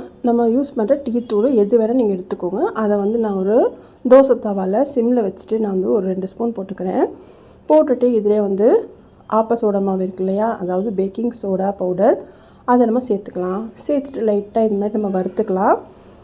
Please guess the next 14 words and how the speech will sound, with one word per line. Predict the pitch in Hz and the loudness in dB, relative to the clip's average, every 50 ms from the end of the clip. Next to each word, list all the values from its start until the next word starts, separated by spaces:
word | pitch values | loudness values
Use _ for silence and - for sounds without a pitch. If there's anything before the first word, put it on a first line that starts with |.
| - - - | -16 -6 0
இது | 277 277 277 | 4 6 6
நம்ம | 269 262 254 | 8 8 6
எதுக்கு | 247 247 302 - - | 6 4 2 0 0
வறுக்கிறோம்னா, | 285 233 214 214 220 233 214 214 240 240 | 2 2 2 0 0 -2 -2 0 0 0
நல்ல | 202 202 214 220 214 | 0 0 0 0 0
ஒரு | 202 226 330 | 0 0 -2
ஸ்மெல் | 320 - - 202 202 233 277 269 | -4 -2 0 2 2 2 2 0
கிடைக்கும். | - 196 190 185 185 - 196 294 359 - - - - - - - | -2 -2 -4 -4 -2 -2 -2 -2 -2 -4 -8 -18 -20 -16 -10 -4
இந்த | 240 233 233 | 0 2 4
ஆப்ப | 226 254 262 262 302 | 4 4 2 2 2
சோடா | 285 285 262 233 | 2 4 4 4
எதுக்கு | 220 214 254 269 254 | 4 2 0 0 0
நம்ம | 233 220 208 | 0 0 -2
போடுறோம்னா, | - 214 214 214 214 208 208 214 254 | -2 -2 0 0 0 -2 0 0 0